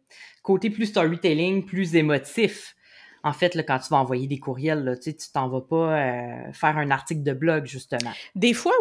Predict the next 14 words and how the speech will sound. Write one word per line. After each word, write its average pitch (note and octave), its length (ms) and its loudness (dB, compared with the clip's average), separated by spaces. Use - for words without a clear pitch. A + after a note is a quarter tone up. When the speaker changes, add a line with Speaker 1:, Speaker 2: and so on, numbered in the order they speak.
Speaker 2:
oui, A3 280 0
mais G3+ 120 2
je - 140 0
le A3 100 8
vois G#3 260 8
plus C4 340 2
Speaker 1:
Des F#3 80 -2
fois, G3+ 160 2
Speaker 2:
comme B3 160 8
Speaker 1:
oui. A#3+ 60 0
Speaker 2:
si C4 240 0
on A3+ 180 4
était, A#3 640 4
euh... F#3 600 2